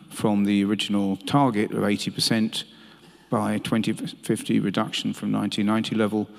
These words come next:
to net zero, uh, target by twenty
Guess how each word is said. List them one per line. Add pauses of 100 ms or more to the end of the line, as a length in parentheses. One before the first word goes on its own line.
(280)
to
net
zero, (560)
uh,
target
by
twenty